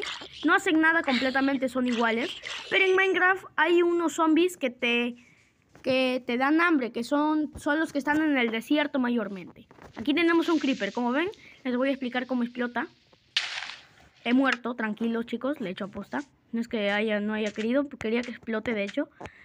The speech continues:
para enseñarles esto. Si les pasa esto, tranquilos, intenten buscar el lugar que, en el que murieron. ¿Para qué?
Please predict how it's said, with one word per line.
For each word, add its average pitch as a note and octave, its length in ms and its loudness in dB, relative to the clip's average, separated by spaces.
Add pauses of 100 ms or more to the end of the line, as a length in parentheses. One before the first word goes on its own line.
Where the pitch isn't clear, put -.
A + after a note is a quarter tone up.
(120)
para A#3 160 0
enseñarles B3 600 0
esto. G#3+ 260 -6 (340)
Si D#4+ 160 4
les D4+ 160 4
pasa A4 260 0 (140)
esto, G4 220 0 (120)
tranquilos, C4 680 2
intenten D#4 560 4
buscar C#4 440 0 (340)
el G4+ 120 4
lugar G4+ 400 6 (340)
que, C4 800 2 (240)
en C4+ 200 2
el C4 100 0
que B3+ 140 2
murieron. B3 500 2 (300)
¿Para E4 220 4
qué? F4 260 2